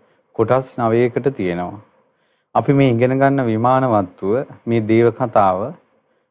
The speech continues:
අයිති වෙන්නේ ගාථා කියන දහම් පරයයට. මේ දහම් කාරණා අපගේ නිවන් මාර්ගයට බලපානවා. දැන් සාමාන්‍යයෙන්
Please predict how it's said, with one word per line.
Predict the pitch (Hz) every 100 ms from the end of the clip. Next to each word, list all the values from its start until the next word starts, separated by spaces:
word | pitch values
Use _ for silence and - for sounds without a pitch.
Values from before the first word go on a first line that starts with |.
| -
අයිති | 113 127 127 123
වෙන්නේ | 104 101 117 190 170 _ - 113
ගාථා | 113 120 131 - 113 110
කියන | - 101 104 147 - _
දහම් | 113 113 110
පරයයට. | 101 92 92 120 95 85 95 - _ _ _ _ _ _ _ _ _ _ _ -
මේ | 131 135 139 135 123 - 120
දහම් | 117 127 135
කාරණා | 135 127 127 135 143 160 160 - -
අපගේ | 104 - 131 139
නිවන් | 127 113 117 127
මාර්ගයට | 131 131 135 143 160 165
බලපානවා. | 143 104 - 92 87 87 110 _ _ _ _ _ _ _ _ _ -
දැන් | 135
සාමාන්‍යයෙන් | 139 131 131 135 135 135 131 135